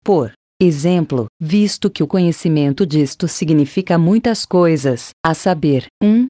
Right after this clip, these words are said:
a posse de conhecimento pela coisa em apreço, dois, o uso de seu conhecimento por ela, três, a existência de conhecimento a seu respeito, quatro, o uso do conhecimento a seu respeito,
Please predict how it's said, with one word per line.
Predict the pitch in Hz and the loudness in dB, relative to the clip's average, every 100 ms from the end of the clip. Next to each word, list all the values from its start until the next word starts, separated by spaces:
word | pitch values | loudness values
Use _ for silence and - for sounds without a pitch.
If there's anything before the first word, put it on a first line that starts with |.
| - | -2
a | 196 | -4
posse | - 180 185 185 | 0 0 0 0
de | 156 | -6
conhecimento | - 185 170 - 170 151 143 135 | -2 0 0 0 0 0 0 -2
pela | 165 180 | 0 0
coisa | 170 - 170 185 - | -2 0 2 2 0
em | 175 165 | 2 0
apreço, | - 165 160 - - 214 - | 0 0 0 0 -4 -6 -4
dois, | 165 175 196 226 - _ | 0 2 2 -2 -10 _
o | 190 | 0
uso | 180 180 170 | 2 0 -2
de | 151 151 | -2 -2
seu | 165 | -2
conhecimento | 156 190 170 156 170 151 143 139 180 | 0 0 0 0 0 0 0 -2 -2
por | 180 | 0
ela, | 143 165 160 120 - - | 0 0 -2 -4 -6 -2
três, | 147 147 - - - | 0 0 -2 -10 -2
a | 151 | -2
existência | 139 135 - 180 196 190 185 | 0 -2 -2 0 0 0 -2
de | 160 | -4
conhecimento | - 185 170 - 165 151 139 135 | -2 0 0 0 0 0 0 0
a | 180 | -2
seu | - 170 | 0 -2
respeito, | 151 170 - - 151 131 - 104 - | 0 0 -2 0 0 0 -4 -6 -4
quatro, | - 196 208 233 240 - | -2 0 -2 -2 -4 -2
o | 196 180 | 0 2
uso | 180 175 | 0 0
do | 170 | -2
conhecimento | 202 185 170 - 165 151 143 139 | -2 0 0 0 0 0 0 0
a | 180 | -2
seu | - 165 | 0 -2
respeito, | 151 170 - - 151 131 - | 0 0 -2 0 0 0 -4